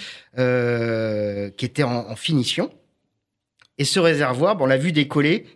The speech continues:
quelques mois plus tard. Donc, on, on inaugurait, euh, enfin, on fêtait cette centième. Et, et quelques mois plus tard, bon, on a revécu, euh, vraiment avec le décollage de ce gros machin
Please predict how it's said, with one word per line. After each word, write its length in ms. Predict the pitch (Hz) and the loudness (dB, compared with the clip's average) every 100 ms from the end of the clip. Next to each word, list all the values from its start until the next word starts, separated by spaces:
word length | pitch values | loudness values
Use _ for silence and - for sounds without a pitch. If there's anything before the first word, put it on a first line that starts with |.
| _ | _
quelques 260 | 180 160 165 | -2 0 0
mois 240 | 160 165 | 4 2
plus 160 | 160 170 | 0 0
tard. 300 | 180 151 131 | 2 0 0
Donc, 180 | 131 139 | -2 -2
on, 100 | 131 - - - _ 135 | -4 -6 -20 -20 _ -2
on 200 | 151 202 | 4 4
inaugurait, 760 | 214 214 180 202 190 196 190 | 6 4 2 0 2 2 4
euh, 560 | 170 147 143 135 131 131 | 2 2 2 0 0 -2
enfin, 180 | 120 143 | -4 -4
on 60 | |
fêtait 560 | 135 - 220 247 226 190 - | -2 0 0 2 0 -2 -12
cette 260 | - 156 | -6 -4
centième. 640 | 156 151 - 180 226 220 131 - - - - | -2 -4 0 2 2 2 -2 -10 -20 -18 -2
Et, 760 | 139 143 139 139 135 131 135 | 2 2 2 2 2 0 0
et 40 | 131 | -2
quelques 280 | 180 160 170 | 0 0 2
mois 180 | 165 | 2
plus 180 | 160 160 | 2 -2
tard, 120 | 147 202 | 0 2
bon, 120 | 151 | 2
on 40 | |
a 60 | 147 | 2
revécu, 840 | 151 196 196 190 185 - 226 220 | 4 2 4 2 0 -2 0 2
euh, 280 | 170 156 143 | 2 2 2
vraiment 340 | 139 175 208 | 2 4 4
avec 240 | 220 165 160 | 4 2 2
le 100 | 160 | 2
décollage 600 | 170 185 175 185 220 170 - - - _ _ _ _ _ | 2 4 2 4 2 2 -4 -20 -20 _ _ _ _ _
de 240 | 156 185 | -2 2
ce 80 | 170 | 2
gros 400 | 151 - - 262 | -2 -4 0 2
machin 400 | 233 196 202 285 | 2 4 4 4